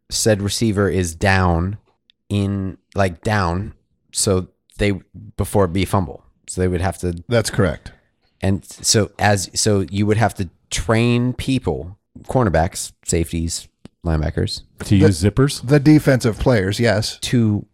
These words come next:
Speaker 1: aim for zippers.
Speaker 2: That's right.
Speaker 1: That just sounds amazing. I'm just so down for this.
Speaker 2: Yeah.
Speaker 3: Well, it, it makes it a lot clearer.
Speaker 1: Yeah.
Speaker 2: Yeah,
Speaker 1: Okay.
Speaker 2: it removes the aforementioned ambiguity.
Speaker 1: I just wanna
Speaker 3: Exactly,
Speaker 1: make
Speaker 3: because
Speaker 1: sure
Speaker 3: they,
Speaker 1: we're on
Speaker 3: they,
Speaker 1: the same
Speaker 3: they keep
Speaker 1: page.
Speaker 3: talking about the ball moving.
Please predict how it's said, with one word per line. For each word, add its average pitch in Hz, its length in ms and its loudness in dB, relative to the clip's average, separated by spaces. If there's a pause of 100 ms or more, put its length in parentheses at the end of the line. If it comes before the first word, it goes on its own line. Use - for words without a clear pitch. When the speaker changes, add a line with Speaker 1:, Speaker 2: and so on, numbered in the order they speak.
Speaker 1:
aim 120 320 4
for 113 180 2
zippers. 98 680 -2
Speaker 2:
That's 104 240 -4
right. 101 140 -4 (460)
Speaker 1:
That 87 180 -10
just - 200 -2
sounds 98 240 0
amazing. 78 360 -6 (720)
I'm 95 80 -6
just 104 180 0
so 98 140 2
down 76 200 -2
for 71 100 -12
this. - 280 -16 (220)
Speaker 2:
Yeah. - 160 -2 (440)
Speaker 3:
Well, 107 120 4
it, 104 120 0 (120)
it 107 120 -2
makes 101 220 2
it 127 180 0
a 101 80 -6
lot 87 280 -4
clearer. 78 560 -6
Speaker 1:
Yeah. - 260 -2
Speaker 2:
Yeah, 131 200 4
Speaker 1:
Okay. 123 100 4
Speaker 2:
it 135 40 8
removes 131 680 4
the 123 440 0
aforementioned 98 880 -2
ambiguity. 87 680 -8
Speaker 1:
I 123 80 -6
just 139 200 -4
wanna 123 100 2
Speaker 3:
Exactly, 135 360 0
Speaker 1:
make 80 80 -6
Speaker 3:
because 101 260 2
Speaker 1:
sure 127 120 4
Speaker 3:
they, 123 40 2
Speaker 1:
we're - 60 0
on - 60 0
Speaker 3:
they, 131 80 4
Speaker 1:
the 139 40 2
same 135 120 -2
Speaker 3:
they - 40 0
keep - 200 0
Speaker 1:
page. - 40 -6
Speaker 3:
talking 165 300 2
about 107 260 0
the - 60 -6
ball 104 240 2
moving. 107 380 4